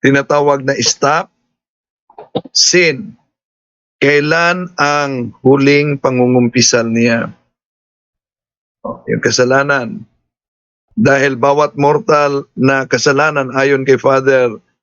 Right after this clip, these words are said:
Chad Ripperger, Ripperger ay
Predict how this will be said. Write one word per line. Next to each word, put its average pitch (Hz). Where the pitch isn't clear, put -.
Chad 135
Ripperger, 135
Ripperger 127
ay 143